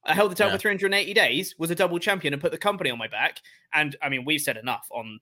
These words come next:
Speaker 1: of various Wrestle Talk podcasts how bloody brilliant Bayley and Sasha were during, especially the Performance Center section of that era. Goodness me, they bloody carried the company during that time. Um, so, yeah, yeah, they, they deserve all the
Speaker 2: Yeah.
Speaker 1: credit. Um,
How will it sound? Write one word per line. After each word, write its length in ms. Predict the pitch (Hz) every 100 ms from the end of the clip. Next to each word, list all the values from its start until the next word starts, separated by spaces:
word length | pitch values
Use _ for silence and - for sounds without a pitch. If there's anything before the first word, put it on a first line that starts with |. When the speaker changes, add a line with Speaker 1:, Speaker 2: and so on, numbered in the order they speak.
| _
Speaker 1:
of 200 | 123 113
various 460 | 123 151 127 95 -
Wrestle 200 | 117 123
Talk 180 | 127 -
podcasts 400 | 117 - 110 -
how 180 | 123 -
bloody 280 | 151 143 117 -
brilliant 440 | 147 127 107 - _
Bayley 240 | 147 131 123
and 100 | 120
Sasha 300 | 135 117 120
were 240 | 113 107 -
during, 360 | 139 127 120
especially 360 | - - 160 143
the 60 | 139
Performance 420 | - 135 143 143
Center 260 | 151 156
section 480 | 147 156 - 196 185 -
of 200 | 156 165
that 240 | 165 185 - -
era. 340 | 180 190 202 196 _ - _ _
Goodness 340 | 196 - - -
me, 240 | 95 -
they 280 | - 135 123 -
bloody 200 | 131 120
carried 300 | - 139 117
the 60 | 117
company 320 | 120 110 113
during 240 | 123 110
that 140 | 110 -
time. 260 | 117 107 _ _ - -
Um, 340 | 127 120 113 110 _
so, 160 | - 135
yeah, 240 | 127 113 - _ _ _
yeah, 300 | - 127 120 - _ -
they, 280 | 123 120 -
they 240 | 117 110 110
deserve 260 | 120 120 110
all 160 | 160
the 60 | 131
Speaker 2:
Yeah. 100 | 92
Speaker 1:
credit. 160 | 104 - _ _ _ -
Um, 400 | 135 127 120